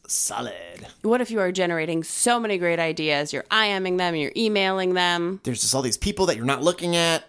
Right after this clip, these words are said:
Speaker 1: and you're just <laughs> so focused.
Speaker 2: So, an internal and confidential management review, the company's executives reported to, the,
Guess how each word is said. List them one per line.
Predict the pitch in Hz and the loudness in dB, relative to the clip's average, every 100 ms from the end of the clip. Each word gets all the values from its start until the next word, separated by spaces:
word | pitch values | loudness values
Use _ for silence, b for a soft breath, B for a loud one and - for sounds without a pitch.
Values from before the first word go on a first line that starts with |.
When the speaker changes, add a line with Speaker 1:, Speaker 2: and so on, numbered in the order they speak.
| - | -8
Speaker 1:
and | 135 | -4
you're | 127 | -2
just | 120 - | 0 0
<laughs> | - | 0
so | 277 | 0
focused. | 277 - - - - - 165 151 - - _ - B B B B | 0 0 0 0 0 -2 -2 -8 -8 -8 _ -12 B B B B
Speaker 2:
So, | - 294 233 277 B B B - | 0 2 2 0 B B B 0
an | 240 | 2
internal | 233 302 311 381 370 359 - | 6 4 4 0 2 2 2
and | 160 135 | -2 -2
confidential | - 190 262 254 240 269 240 | 2 2 2 0 0 0 0
management | 190 175 190 202 233 214 - | 2 2 0 0 -2 -2 -2
review, | 262 208 151 151 208 - b b b b | -4 -2 0 0 -4 -8 b b b b
the | - | -4
company's | 175 214 202 208 190 | -2 -2 -2 0 0
executives | 170 180 165 - 165 170 | -2 -2 -4 -2 -4 -4
reported | 175 170 214 196 165 160 | -4 -4 -2 0 -2 -4
to, | - 139 165 202 _ _ _ _ _ _ | -4 -2 -2 -4 _ _ _ _ _ _
the, | 175 180 170 160 156 156 165 | -4 0 2 2 0 0 -4